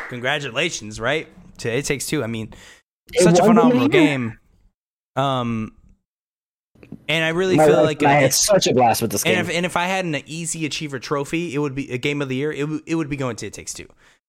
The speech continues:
Speaker 1: And I'll
Speaker 2: Yeah.
Speaker 1: say, and I'll say why when I say what my number one is. Um, but d-, I mean, we've raved about this, but the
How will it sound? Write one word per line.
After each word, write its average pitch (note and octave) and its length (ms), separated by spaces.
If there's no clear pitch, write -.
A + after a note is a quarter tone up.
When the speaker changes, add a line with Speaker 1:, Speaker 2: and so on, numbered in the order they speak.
Speaker 1:
And C3+ 100
I'll D3+ 140
Speaker 2:
Yeah. D3 80
Speaker 1:
say, - 120
and B2+ 140
I'll C3 80
say C3 160
why G#2 280
when - 140
I F#2+ 100
say G#2+ 200
what F#2 220
my F2 100
number F2+ 180
one D2 140
is. - 220
Um, B2 380
but C3 440
d-, - 160
I C3 80
mean, A2+ 340
we've D3 200
raved C3+ 240
about - 240
this, - 160
but G2 300
the G#2+ 400